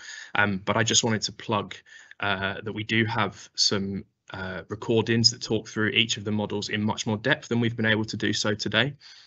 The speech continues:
Um, and we do have some additional guidance, uh, some one pages that set out the models, uh, and Q and A's that will talk through,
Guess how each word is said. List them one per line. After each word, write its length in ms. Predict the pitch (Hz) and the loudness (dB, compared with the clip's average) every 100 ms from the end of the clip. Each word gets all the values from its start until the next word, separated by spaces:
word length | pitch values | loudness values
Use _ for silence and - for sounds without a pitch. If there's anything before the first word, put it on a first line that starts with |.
| _ 104 | _ -2
Um, 200 | 104 95 | -2 -2
and 80 | 110 | -4
we 80 | 104 | -2
do 180 | 107 | -2
have 220 | 104 104 - | 0 -2 0
some 160 | 104 | -2
additional 400 | 95 104 - 101 | 0 0 0 -2
guidance, 720 | 107 101 98 98 - - - - - 98 | -2 0 0 -2 0 4 4 2 -6 0
uh, 180 | 101 | 2
some 220 | 101 101 98 | 2 0 -2
one 180 | 101 | -2
pages 400 | 95 101 95 98 | 0 -2 0 -4
that 100 | - | 0
set 220 | - 98 104 | 2 2 -2
out 80 | |
the 60 | 98 | -2
models, 580 | 98 98 95 95 - - - - | -4 -4 -4 -4 -4 -8 -16 -12
uh, 300 | 98 98 95 - | -6 -6 -6 -8
and 140 | 98 | -10
Q 200 | - 104 | -2 0
and 80 | 101 | 0
A's 240 | 104 98 - | -2 0 0
that 100 | - | -2
will 80 | |
talk 280 | 98 107 - | -4 -4 -4
through, 280 | - 95 | -6 -6